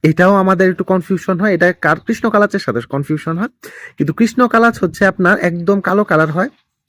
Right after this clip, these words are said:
এবং এর বডি পুরোটা প্রায় সেম লেন্থেই থাকে। কিন্তু মেটে সাপের ক্ষেত্রে কি হয়, মেটে সাপের পেটের দিকটা মোটা থাকে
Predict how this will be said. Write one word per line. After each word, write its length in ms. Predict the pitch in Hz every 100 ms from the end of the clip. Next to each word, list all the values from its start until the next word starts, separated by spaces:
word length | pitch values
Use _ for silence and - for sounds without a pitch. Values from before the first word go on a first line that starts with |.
| _
এবং 280 | 147 156 208 -
এর 200 | 160 165 127
বডি 260 | 131 151
পুরোটা 380 | 185 202 226 254
প্রায় 220 | - 185 233
সেম 360 | - 180 170
লেন্থেই 360 | 147 123 110 110
থাকে। 260 | 95 85 101
কিন্তু 400 | 170 175 170 202
মেটে 340 | 151 160 226
সাপের 240 | 240 170 180
ক্ষেত্রে 240 | 208 196
কি 120 | 175 147
হয়, 160 | 151 - - - - - 131
মেটে 220 | 165 208
সাপের 220 | 202 170
পেটের 320 | - 233 247
দিকটা 220 | 175 -
মোটা 260 | 147 139 147
থাকে 240 | 123 -